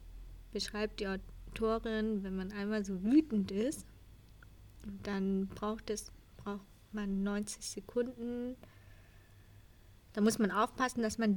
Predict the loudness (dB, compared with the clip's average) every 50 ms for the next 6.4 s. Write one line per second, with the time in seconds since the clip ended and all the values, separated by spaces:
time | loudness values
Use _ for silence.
0 | 2 2 4 6 6 8 6 6 4 2 2 0 0 2 4 6 6 6 4 2
1 | 0 -4 -6 -8 -10 -8 -4 -4 -2 0 2 2 4 6 6 6 4 4 0 -6
2 | -14 -16 -10 -8 -8 -6 -6 -8 -8 0 4 6 6 8 8 8 6 6 6 4
3 | 4 4 2 2 2 2 2 2 0 -2 -4 -8 -12 -16 -16 -18 -18 -18 -18 -12
4 | -4 -2 0 2 2 2 2 0 4 6 6 8 8 6 6 6 8 8 8 8
5 | 8 6 6 6 6 4 2 0 0 2 0 2 2 2 2 0 0 -2 -2 -2
6 | -2 0 2 2 4 4 2 0